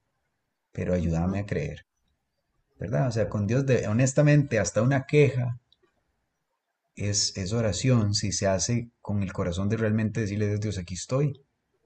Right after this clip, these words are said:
Speaker 1: no
Speaker 2: Ujú.
Speaker 1: entiendo". El libro de Job es fuertísimo en eso, porque a Job le pasan todas las desgracias de la vida, pero Dios conoce, eh, Job conoce a Dios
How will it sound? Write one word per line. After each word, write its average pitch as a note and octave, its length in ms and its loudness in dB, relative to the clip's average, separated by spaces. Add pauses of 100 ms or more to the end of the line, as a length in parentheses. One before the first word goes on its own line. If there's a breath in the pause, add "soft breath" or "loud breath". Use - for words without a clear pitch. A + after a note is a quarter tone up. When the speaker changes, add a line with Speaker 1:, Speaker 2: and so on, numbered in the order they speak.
Speaker 1:
no G2 120 0
Speaker 2:
Ujú. G2+ 60 0
Speaker 1:
entiendo". B2+ 540 2 (120)
El F#2+ 120 -4
libro B2 240 2
de C3 60 4
Job C#3 340 4
es - 240 -4 (100)
fuertísimo C3 640 2
en B2 80 2
eso, B2+ 220 0
porque G#2 220 -2
a F2+ 40 2
Job G#2+ 140 0
le C#3+ 100 2
pasan C#3 320 2
todas C#3+ 220 8
las C#3 100 2
desgracias B2 560 2
de A#2+ 100 0
la F#2 100 4
vida, B2+ 320 0 (680)
pero G2+ 180 0
Dios G2 200 0
conoce, C3 400 2
eh, G#2 280 2
Job A#2 240 -2
conoce C3+ 300 2
a C3 60 4
Dios D#3+ 480 2